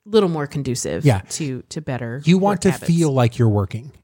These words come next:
Speaker 2: And so if that means that you need to buy a monitor, that means you need to buy an external keyboard, an external mouse, whatever, whatever it is that you need to do,
Speaker 1: Mm-hmm.
Speaker 2: that's fine. Um, take care of that. Try not to have it be like a bar stool in the kitchen.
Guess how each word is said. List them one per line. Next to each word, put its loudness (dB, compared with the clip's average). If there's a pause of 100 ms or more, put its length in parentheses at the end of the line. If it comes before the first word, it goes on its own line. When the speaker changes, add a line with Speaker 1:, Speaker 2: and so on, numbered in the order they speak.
Speaker 2:
And 4
so 4
if 4
that 4
means 4
that -6
you -2
need 2
to 0
buy 0
a 4
monitor, 2
that 2
means 4
you 0
need 2
to -4
buy 0
an 0
external -2
keyboard, 0
an -2
external 0
mouse, 0
whatever, 2
whatever 2
it 0
is 0
that -2
you 2
need 0
to 2
do, 4
Speaker 1:
Mm-hmm. -8
Speaker 2:
that's -2
fine. -2 (680)
Um, 2 (140)
take 2
care 2
of -2
that. -8 (560)
Try 2
not 2
to -4
have 0
it -6
be 2
like 0
a 2
bar 4
stool 2
in 0
the -2
kitchen. -4